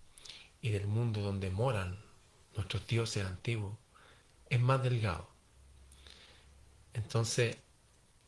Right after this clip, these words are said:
las fechas como los solsticios y los equinoccios eran fechas para considerar,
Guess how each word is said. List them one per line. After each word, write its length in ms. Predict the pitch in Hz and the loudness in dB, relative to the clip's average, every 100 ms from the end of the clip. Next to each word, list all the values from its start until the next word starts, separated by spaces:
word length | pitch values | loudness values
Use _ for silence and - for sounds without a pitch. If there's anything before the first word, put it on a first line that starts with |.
| - | -4
las 200 | 110 104 | -2 0
fechas 500 | - 139 - 131 131 - - | 2 2 4 2 0 -8 -6
como 200 | 110 107 | 0 0
los 120 | 101 | 0
solsticios 580 | - 95 - 135 - 117 | -2 -2 0 2 2 0
y 40 | |
los 100 | 104 | 0
equinoccios 560 | 107 107 113 117 127 135 - | 0 0 0 -2 -4 -6 0
eran 280 | 110 104 | 2 2
fechas 380 | - 117 - 107 | 0 -2 -2 -4
para 500 | - 98 95 90 107 - - - - _ - - - - - - - - | -2 -2 0 -2 -8 -16 -20 -20 -20 _ -20 -20 -20 -20 -20 -20 -20 -12
considerar, 680 | - 127 123 135 120 113 87 | 0 2 2 2 2 2 -2